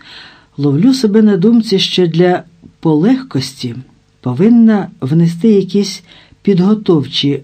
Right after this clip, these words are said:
ремарки чи зробити відповідну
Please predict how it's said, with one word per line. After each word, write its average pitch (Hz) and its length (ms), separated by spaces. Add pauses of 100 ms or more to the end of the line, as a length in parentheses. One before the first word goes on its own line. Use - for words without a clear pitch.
ремарки 135 760 (320)
чи 269 340
зробити 208 760
відповідну 185 840